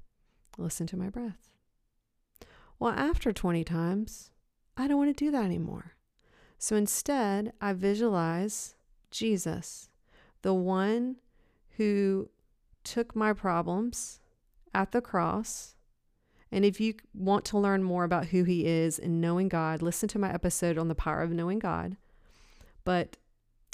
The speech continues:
I see Christ as the one who will take my problems, right? And He will resolve them. So I visualize Christ and I visualize the problem. And the problem is what I breathe out.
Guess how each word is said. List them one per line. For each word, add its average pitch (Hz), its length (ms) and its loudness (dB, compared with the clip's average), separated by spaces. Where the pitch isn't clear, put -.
I 196 200 6
see 208 200 0
Christ 180 520 0
as 165 160 -2
the 175 80 2
one 170 240 2
who 165 140 0
will 160 100 0
take - 320 -4
my 147 100 -2
problems, - 640 -6
right? 156 400 -4
And 170 140 0
He 185 280 -2
will 170 200 2
resolve 156 500 -2
them. - 280 -12
So 175 420 0
I 180 140 2
visualize 190 600 0
Christ - 680 -6
and 196 100 4
I 208 120 8
visualize 185 640 0
the 180 100 -12
problem. 196 560 -6
And 180 120 2
the 175 60 4
problem 185 720 4
is 165 120 -4
what 160 160 0
I 156 100 0
breathe 156 360 -4
out. - 440 -10